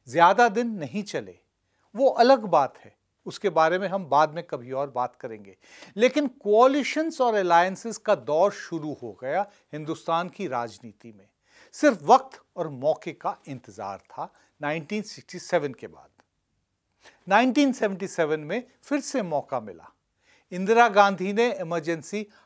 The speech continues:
हटाकर चुनाव कराए। जनता ने रोष में उनको ही सत्ता से हटा दिया, यहां तक कि अपनी निजी सीट रायबरेली से भी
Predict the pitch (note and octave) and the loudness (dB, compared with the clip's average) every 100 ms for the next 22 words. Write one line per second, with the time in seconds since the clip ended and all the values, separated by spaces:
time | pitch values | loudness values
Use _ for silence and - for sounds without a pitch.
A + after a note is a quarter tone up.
0 | _ D#3+ D#3+ G#3 G#3 G3+ A#3+ A#3+ - E3 | _ -2 6 6 6 2 -2 -2 -10 2
1 | E3+ F3 - B2 G#2 F#2 _ _ _ _ | 4 4 2 -6 -10 -16 _ _ _ _
2 | _ _ _ _ C#3 G#3 A#3 C#4+ C#4+ D4 | _ _ _ _ 0 2 4 6 6 6
3 | C#4+ D3+ F3 C#4 - - B3 C#4+ - _ | 6 4 4 4 4 0 0 0 -4 _
4 | A#3 B3 C4 E4 A#3+ A#3 - - - F#3 | -6 -6 2 4 4 2 -4 -4 2 2
5 | - D3 C3+ D#3+ D#3 D#3+ G3+ C4 - _ | 2 -4 0 0 2 4 4 2 -2 _
6 | - G#3 G#3 B3+ C4 F#3+ - A#2+ G2+ _ | 0 2 4 2 2 -2 -4 -20 -20 _
7 | _ _ - G3+ _ A3+ B3 G3 F3 E3 | _ _ -8 -8 _ -6 -4 -4 -6 -6
8 | G#3+ F#3 - A#3+ F3 - - D3+ F3+ D3 | -6 -6 -4 -4 -4 -10 -2 2 2 0
9 | D3 C3+ C3+ C3+ - D3+ C3 F#3+ G#3 | -6 -8 -10 -12 -10 -10 -8 -10 -10